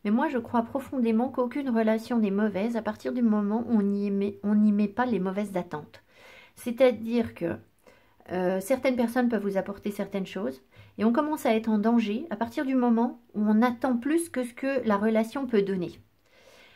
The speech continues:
Si, euh, vous savez, euh, cerner les, les tenants, les aboutissants, les,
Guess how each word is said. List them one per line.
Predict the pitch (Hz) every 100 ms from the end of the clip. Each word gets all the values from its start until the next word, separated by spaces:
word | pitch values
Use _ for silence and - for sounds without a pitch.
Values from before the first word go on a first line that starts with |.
| _ -
Si, | - - 311 302 - 208
euh, | 208 208 202 190 190 185 - -
vous | 220
savez, | 247 - 269 247 254 247 233 -
euh, | - - - - - -
cerner | - - 285 269 269 262 262 - _ _ _ _ _ - _ -
les, | 214 220 214 208 208 202 208 - _ _ _ _ _ _ _ _ _ _ _ _ - _ _ _ -
les | 220 226
tenants, | 269 240 254
les | 247 226
aboutissants, | 220 233 233 254 262 233 226 226 - - - - _ -
les, | 220 226 226 220 214 208 214 214 208